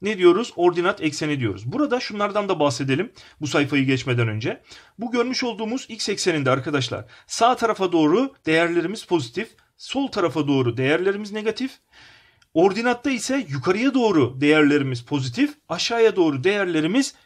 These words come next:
negatif değerler arıyor. Görmektesiniz. Devam edelim arkadaşlar. Bir noktanın koordinatları nasıl oluyormuş? Şimdi bundan bahsedelim isterseniz. Koordinat sisteminde bir noktaya karşılık gelen ve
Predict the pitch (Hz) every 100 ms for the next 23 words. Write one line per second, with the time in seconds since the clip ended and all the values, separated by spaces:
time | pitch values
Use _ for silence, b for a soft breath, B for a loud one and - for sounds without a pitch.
0 | b 135 185 175 - 208 151 147 160 147
1 | 131 127 202 - _ - 170 160 135 139
2 | 113 92 - B B 196 302 285 233 226
3 | 214 202 196 180 226 254 _ B B B
4 | B B 175 285 254 226 233 269 - 254
5 | 240 254 240 254 247 226 196 180 156 131
6 | 120 - 180 175 262 269 _ 151 185 220
7 | 214 196 170 156 135 123 - 123 120 127
8 | 233 - b b b 254 285 285 285 285
9 | 247 - 226 196 127 - b b 156 240
10 | 247 226 220 214 220 196 - 175 190 165
11 | 160 135 120 135 131 143